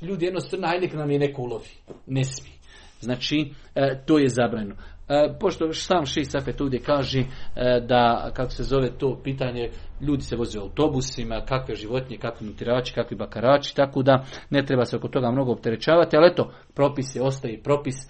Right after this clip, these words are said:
ne zna čovjek kakva će vremena doći, znači propis je dok je čovjek u ihramima, lov mu je zabranjen, kopneni lov, a kada je u pitanju, jasno, Allah Đelšanu u Kur'anu kaže da je dozvoljen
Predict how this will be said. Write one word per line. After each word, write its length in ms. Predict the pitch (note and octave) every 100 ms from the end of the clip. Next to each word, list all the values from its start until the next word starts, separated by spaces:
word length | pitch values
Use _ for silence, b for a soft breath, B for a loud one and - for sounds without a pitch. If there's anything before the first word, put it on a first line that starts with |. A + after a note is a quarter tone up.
| b b
ne 100 | C3
zna 160 | B2
čovjek 240 | A#2+ C3+ B2
kakva 200 | B2+ B2+
će 140 | B2
vremena 320 | A2+ B2+ B2
doći, 520 | G#2 C3+ C3+ - C#3+ C3+ B B
znači 500 | A#2+ B2 B2 C#3 B2+ B B -
propis 360 | C3+ C3+ C3
je 60 | A2+
dok 140 | A#2
je 60 | -
čovjek 240 | C#3+ C3+
u 40 | A#2
ihramima, 680 | A2 B2+ C#3 C3+ C#3 C#3 B B B2
lov 420 | A#2+ B2+ C3+ A#2
mu 220 | A2+ B2+
je 280 | A#2+ A#2 C3
zabranjen, 920 | A2 A#2 A#2+ A#2+ B2 A#2 A2+ C3+ C#3+ C3+ B -
kopneni 500 | C#3+ C3+ A#2 G#2+ G#2+
lov, 200 | D3+ D#3+ -
a 80 | -
kada 160 | B2+
je 60 | A#2
u 60 |
pitanju, 380 | C3 C3+ C3+ B2+
jasno, 340 | A#2+ C3 C3 A#2
Allah 240 | A#2+ A2+
Đelšanu 300 | A2 - B2+
u 140 | A2+
Kur'anu 340 | A#2+ B2 A#2 A2
kaže 440 | A#2+ A#2 A2 B2 A2+ B B B
da 160 | A2+ A#2+
je 260 | A#2 A2 G#2+
dozvoljen 760 | B2 A#2+ A2+ A#2 A2 A2 A#2+